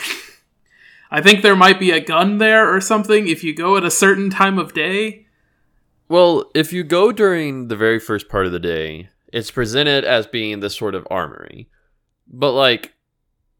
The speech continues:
Speaker 2: it's really just ammo that there's an abundance of. Like, there's not very many weapons. At least, there's definitely not any specialty weapons. All the weapons just, like, no special perks, just the base version of a weapons, at least.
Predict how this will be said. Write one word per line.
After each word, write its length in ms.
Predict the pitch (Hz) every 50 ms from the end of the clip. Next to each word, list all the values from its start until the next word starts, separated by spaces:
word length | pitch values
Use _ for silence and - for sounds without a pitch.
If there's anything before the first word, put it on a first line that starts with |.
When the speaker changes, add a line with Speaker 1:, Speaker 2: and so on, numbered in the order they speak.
| _ -
Speaker 2:
it's 200 | 139 135 - -
really 280 | 135 170 220 254 254
just 240 | 185 151 117 - -
ammo 500 | 92 98 107 127 151 170 180 185 180 _ _ _ _ _ _ _ -
that 160 | 156 147 127
there's 240 | 143 151 147 139 139
an 160 | 147 143 139
abundance 520 | 139 139 139 139 143 147 147 147 147 143
of. 360 | 156 151 151 151 143 139 -
Like, 180 | 127 113 107 98
there's 160 | 113 110 107
not 240 | 113 113 123 127 104
very 180 | 120 117 113 113
many 200 | 110 110 107 101
weapons. 720 | 104 110 107 - 117 110 104 101 101 98 - - - -
At 160 | - 110 113 120
least, 340 | 131 143 135 - - - _ _ -
there's 240 | 113 120 120 110 -
definitely 560 | - 123 135 143 - 156 135 110 104 98 95
not 300 | 92 95 95 95 - -
any 200 | 92 90 85 82
specialty 600 | - - - - 98 104 - - 82 73 - 73
weapons. 540 | 78 80 - - - 78 78 78 82 - -
All 160 | - 98 107
the 60 | 107
weapons 380 | 104 107 104 - 104 92 95 82
just, 180 | 95 92 - -
like, 260 | 90 85 82 - _ _ _ _ _ _ _ _ _ _ -
no 120 | 104 98 98
special 340 | - - 107 98 107 98
perks, 340 | 90 - 101 92 87 - -
just 200 | - 92 - -
the 80 | 101 85
base 200 | 85 95 90 -
version 300 | - 92 90 87 90 85
of 140 | 85 80 76
a 60 | 78
weapons, 380 | 80 82 80 - 80 78 73
at 120 | 82 71 50
least. 520 | - - - - - - - - - _